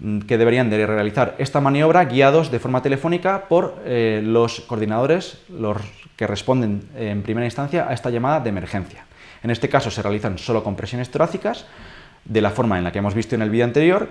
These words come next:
con una frecuencia de cien por minuto al menos y no más de ciento veinte por minuto.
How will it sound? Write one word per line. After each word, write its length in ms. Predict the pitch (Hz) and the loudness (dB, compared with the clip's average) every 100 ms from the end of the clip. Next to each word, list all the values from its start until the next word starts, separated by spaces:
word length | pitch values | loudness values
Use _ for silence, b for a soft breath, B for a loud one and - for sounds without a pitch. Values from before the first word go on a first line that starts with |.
| - | -4
con 200 | 151 143 | -2 0
una 100 | 143 | 0
frecuencia 520 | 139 147 151 - 92 | 0 0 0 0 -4
de 420 | 87 101 98 - - | -2 0 0 -4 -14
cien 680 | - - 139 147 143 120 113 - | -20 -4 0 2 2 -2 -12 -6
por 140 | 147 | -2
minuto 380 | 143 156 156 101 | 0 0 0 0
al 80 | 123 | 2
menos 360 | 170 190 202 - | 2 2 -2 -2
y 100 | 135 | 0
no 140 | 139 | 2
más 400 | 147 196 - - | 2 0 -2 -4
de 80 | 120 | -4
ciento 340 | - 143 131 | 0 0 2
veinte 360 | 127 156 156 196 | 0 0 0 -2
por 280 | - - 110 | -2 -6 -4
minuto. 360 | 95 101 95 | -2 -2 -4